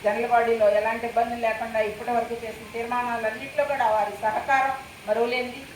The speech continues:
ఎందుకంటే అనేక విషయాల్లో ఒక్కొక్కసారి పాలకవర్గ సభ్యుల్ని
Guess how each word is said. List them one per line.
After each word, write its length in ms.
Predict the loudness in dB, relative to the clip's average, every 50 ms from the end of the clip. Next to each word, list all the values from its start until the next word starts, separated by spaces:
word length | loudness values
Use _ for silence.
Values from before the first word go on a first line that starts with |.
| -18 -18 -18 -16 -14
ఎందుకంటే 360 | -6 -2 0 0 0 2 0
అనేక 280 | 0 0 0 -2 -6 -6 -8
విషయాల్లో 480 | -10 -4 0 2 2 2 4 2 2 2 2 0 -4 -10 -14 -10 -8
ఒక్కొక్కసారి 520 | -6 -2 -2 -2 -2 0 0 2 2 2 0
పాలకవర్గ 520 | 0 0 0 0 0 0 0 -2 -2 -4 -6 -6
సభ్యుల్ని 420 | -4 -2 -2 -2 -2 -2 -4 -4